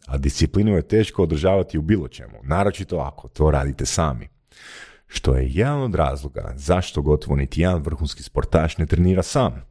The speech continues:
Zato bitno je početi od nečega. Vidite koji su vam početni rezultati, prođite kroz ovu lektiru još možda nekoliko puta, ulovite se samo za jednu stvar i javite feedback na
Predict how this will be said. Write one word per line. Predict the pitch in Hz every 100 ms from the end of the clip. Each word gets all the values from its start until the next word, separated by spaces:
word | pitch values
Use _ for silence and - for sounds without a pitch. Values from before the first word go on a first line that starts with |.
| _ _ _ -
Zato | 78 82 113 110 76 62 - -
bitno | 87 80 107 - 92
je | 78
početi | - 92 90 - 76
od |
nečega. | 80 90 - - 50 - 67
Vidite | 82 85 - 80 73 -
koji | 80 76
su | 64
vam | 57 -
početni | 80 73 82 98
rezultati, | 98 104 110 110 107 120 - - - - -
prođite | 87 117 107 80
kroz | 76 69
ovu | 80 76
lektiru | 69 - 71 71
još | 71 71 -
možda | 73 71 65
nekoliko | 67 85 113 - 69 - 67
puta, | - 90 - 104 - - - - _
ulovite | 82 82 156 185 82
se | -
samo | 73 101 101
za | 71 78
jednu | 85 92 67
stvar | - 71 60 - - -
i | 69 69 65 60 - _ _
javite | 71 123 226 -
feedback | - 151 87 - - - -
na | 65 64